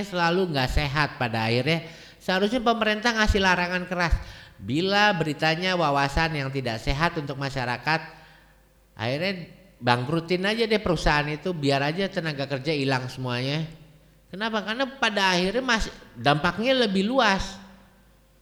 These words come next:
Masyarakat lebih jadi korbannya gitu kan ya. Baru diberitain omnibus law aja mereka udah negatif thinking semuanya, udah semuanya rasa takut. "Ayo kita demo cepet nih, kalau enggak ntar masyarakat dirugikan,"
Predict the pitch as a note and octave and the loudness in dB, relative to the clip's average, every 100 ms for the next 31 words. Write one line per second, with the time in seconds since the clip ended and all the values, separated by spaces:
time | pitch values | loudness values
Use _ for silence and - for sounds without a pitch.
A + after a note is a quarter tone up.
0 | _ _ _ - G#2 - A#2 A2 A#2 - | _ _ _ -10 -8 -4 -2 -2 -2 0
1 | G#3+ - C#3 A#2 A2+ F#3 E3+ A#2 A#2+ - | 0 0 -2 -2 -2 -4 -2 -2 -2 -2
2 | A#2+ G2+ C#3 G3 A3+ C#3 A2+ G2 G2 G#2 | -2 4 4 4 2 2 2 0 -2 -2
3 | A#2 C3+ C3+ - - - _ _ _ _ | -4 -6 -8 -16 -20 -20 _ _ _ _
4 | _ _ _ _ _ _ _ _ _ _ | _ _ _ _ _ _ _ _ _ _
5 | _ _ G#2 D#3 A3 A#3 F3 E3+ E3+ D#3+ | _ _ 4 4 4 2 0 0 0 0
6 | D#3+ D#3+ C#3 C3 D3+ D3 D#3 G#3 G#3+ G3+ | -2 -2 0 -2 0 0 0 -2 -2 -2
7 | B3 G#3+ F3 D#3 C3 B2+ C3+ D3 C3+ C#3 | 0 0 0 0 0 0 -2 -2 -2 -4
8 | C3+ D3+ E3+ G#3 F3+ A#2 B2 B2 C#3+ C3 | -4 -4 -2 0 0 2 0 0 -2 -2
9 | C#3 E3 C#3+ C3+ B2+ A#2 A2 D3+ C#3 - | 0 0 0 -4 -2 -2 0 -2 -2 -8
10 | - - F3+ G#3+ F#3+ F3+ F#3 F3 F3+ G#3 | -18 -6 0 2 2 2 4 6 6 4
11 | G#3 - G#3+ - F3+ G3 F3 E3 D#3+ F#3+ | 2 2 0 0 -4 0 2 4 4 2
12 | F3+ F#3+ F#3 F3 E3+ D#3 D3+ F#3+ E3+ C#3 | 2 0 -2 -2 0 2 2 0 2 4
13 | C#3 C3+ D3 F3+ D#3+ | 4 2 2 4 4